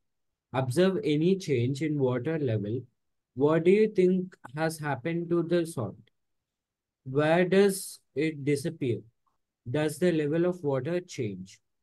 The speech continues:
In order to answer these questions, we need to use the idea that matter is made up of particles. What was there in the spoon?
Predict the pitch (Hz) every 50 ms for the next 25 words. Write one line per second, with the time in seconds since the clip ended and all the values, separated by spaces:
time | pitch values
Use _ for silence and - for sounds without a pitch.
0 | _ _ _ _ _ _ _ _ _ _ _ - 143 151 156 151 156 160 160 185
1 | 190 185 185 196 196 196 196 - - 139 143 147 147 156 147 - 180 185 180 170
2 | 185 180 180 - - 135 117 - - 113 113 147 165 - - _ _ _ _ _
3 | _ _ - 131 143 165 180 185 185 180 - - 135 143 147 151 160 160 160 -
4 | - 180 170 156 151 151 131 120 131 160 - - - - 123 120 151 147 143 -
5 | 135 135 143 143 139 156 165 143 120 127 143 135 - _ - 123 123 147 151 156
6 | 147 151 - 147 147 143 143 147 147 147 180 180 180 175 - - - 143 139 135
7 | - - 147 143 139 131 120 123 127 120 - - _ _ - 143 147 151 160 160
8 | - - 143 131 123 120 113 127 123 120 117 98 - - - - _ _ _ _
9 | _ _ _ _ _ _ _ _ _ _ - 131 135 151 160 185 190 196 202 196
10 | 202 196 190 190 - 131 127 143 131 117 113 139 165 165 _ _ _ _ _ _
11 | - 147 151 147 156 151 - - - 160 139 113 101 95 113 117